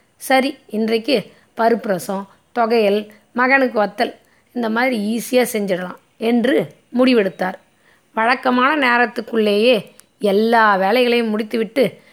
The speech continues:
நிதானமாக வேலைக்கும் கிளம்பிவிட்டார். இவரும் லேட்டாகத்தான் எழுந்தார். பிரச்சனைகளை இவரால் மட்டும் எப்படி எளிதாக சமாளிக்க முடிந்தது? அதற்கு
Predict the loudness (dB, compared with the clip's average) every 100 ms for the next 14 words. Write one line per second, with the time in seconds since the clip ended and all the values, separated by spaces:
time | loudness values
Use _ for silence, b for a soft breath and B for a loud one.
0 | b -6 0 2 2 2 0 0 0 0
1 | 2 0 -2 -4 -4 -2 -2 -2 -4 -4
2 | -4 -6 _ _ _ _ _ _ _ _
3 | _ _ b b b -6 -2 2 2 2
4 | 2 2 0 0 -2 -2 0 2 2 4
5 | 2 -2 _ _ _ _ b b b -4
6 | -4 -2 0 2 4 4 4 2 2 0
7 | -2 0 0 -2 -2 -2 0 2 2 2
8 | 0 -2 -2 -2 -4 -4 -4 -4 -6 -6
9 | -10 -12 _ _ _ _ _ _ -4 -2
10 | -2 0 -2 -2